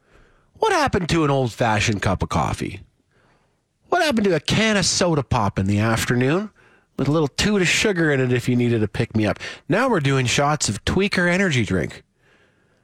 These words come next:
Like, am I gonna take off all my clothes and try to fight the police? I, I think this all started with nos.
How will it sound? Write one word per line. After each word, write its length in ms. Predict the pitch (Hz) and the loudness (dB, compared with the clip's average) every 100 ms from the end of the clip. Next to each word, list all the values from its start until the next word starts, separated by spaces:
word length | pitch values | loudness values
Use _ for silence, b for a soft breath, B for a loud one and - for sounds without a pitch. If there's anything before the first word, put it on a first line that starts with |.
| b | b
Like, 80 | 135 | -2
am 60 | 156 | 0
I 80 | 165 | 0
gonna 140 | 170 | 0
take 280 | - 160 175 | 0 0 2
off 200 | 165 156 | 0 2
all 140 | 160 | 2
my 140 | 156 147 | 2 0
clothes 440 | - 131 175 156 | 0 0 0 0
and 100 | 135 | -2
try 160 | 147 143 | 0 0
to 60 | |
fight 280 | 139 147 151 | 0 0 0
the 60 | 135 | -2
police? 580 | - 127 196 240 - - B B B B B B B - | 0 0 2 0 -2 -4 B B B B B B B -2
I, 240 | 240 - - | -2 -2 -2
I 140 | 254 | 0
think 220 | 302 294 | 0 0
this 180 | 247 202 | 0 2
all 160 | 208 180 | 2 0
started 440 | - 175 175 160 | 0 2 2 2
with 280 | 131 123 110 | 2 0 0
nos. 640 | 113 127 107 - - - | 0 2 0 -2 -2 -4